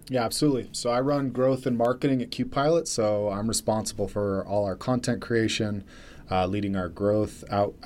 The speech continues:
efforts, sales efforts to try to grow the platform. And s-, Q Pilot's all about a flexible subscription experience, 'cause when people can have flexibility and control, they stick around longer.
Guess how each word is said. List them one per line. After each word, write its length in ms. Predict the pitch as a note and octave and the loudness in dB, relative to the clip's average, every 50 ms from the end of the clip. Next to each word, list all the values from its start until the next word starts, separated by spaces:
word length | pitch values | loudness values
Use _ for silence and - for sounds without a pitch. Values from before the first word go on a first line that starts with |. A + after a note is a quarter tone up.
| - - | -10 -6
efforts, 640 | - A#2 - - - G#2+ G#2 G2 - - - - - | -4 -4 -4 -2 -2 -2 -2 -2 -2 -2 -4 -4 -2
sales 340 | - - - A#2 G#2+ G#2+ F#2 | -4 -2 0 0 0 0 0
efforts 600 | G#2 G2 - - G2+ F#2+ F#2+ F#2+ - - - - - - | 0 -2 0 0 0 0 0 0 -2 -6 -8 -8 -10 -12
to 80 | - | -12
try 180 | - - G#2+ G2 | -2 0 2 2
to 80 | F#2+ F#2 | 2 0
grow 160 | - G2+ F#2+ | 0 -2 -2
the 80 | F#2+ | -2
platform. 560 | - - G2+ F#2+ F#2 - - G2 G2 F#2+ F#2 F#2 | -2 -2 -2 -2 -2 -2 -4 -2 -2 -2 -2 -4
And 100 | F2 F2+ | -4 -6
s-, 120 | - - - - | -8 -8 -10 -4
Q 140 | - A#2 G#2+ | -4 -4 -2
Pilot's 360 | - - A2 G#2+ F#2+ F#2+ - | 0 0 0 0 0 0 0
all 140 | G#2+ G#2 G#2 | 2 2 2
about 260 | F2 G2+ G2 F#2+ G2 | 2 0 -2 -2 -4
a 60 | - - | -6 -10
flexible 800 | - - - G#2+ F#2+ - - - G2 F#2+ G2 F#2+ F#2+ F#2 - - - - - - - - | -10 -2 -2 -2 0 0 -2 -2 0 0 0 2 2 0 -2 -6 -14 -20 -20 -20 -18 -10
subscription 560 | - - F#2 - - - A2 - - G#2 G#2+ | -8 -6 -6 -4 -2 -2 -2 -2 -2 -4 -4
experience, 540 | G2 - - - A2+ G#2+ A2+ A#2 A2+ - - | -4 -6 -4 -2 0 0 2 0 0 -2 -2
'cause 220 | - G2+ E2+ F2 | -2 -2 -2 -2
when 160 | F#2 F#2+ F2+ F2 | -2 -2 -2 0
people 340 | - G2+ F#2+ - G2+ F2+ | 0 -2 0 0 -2 -4
can 180 | - - - F2+ | -2 -2 -4 -2
have 260 | F2 G2 F#2+ F#2+ F#2 - | 0 2 0 0 0 -2
flexibility 680 | - - - G2+ F#2 - - F#2 G2+ G2 G2 G2 F#2+ | -6 -4 -2 -2 -2 -2 -4 -2 0 0 0 0 0
and 60 | - | -2
control, 380 | F#2 E2+ - - A2+ B2 C3+ C3 - | -4 -6 -2 0 0 0 0 -2 -4
they 80 | F#2+ | -4
stick 300 | F2+ - - F2+ D#2+ - | -4 -2 -2 -4 -2 -2
around 220 | D#2+ D#2+ D#2+ F2 - | -2 -2 -2 -2 -4
longer. 320 | - - - - - - | -6 -6 -6 -8 -10 -12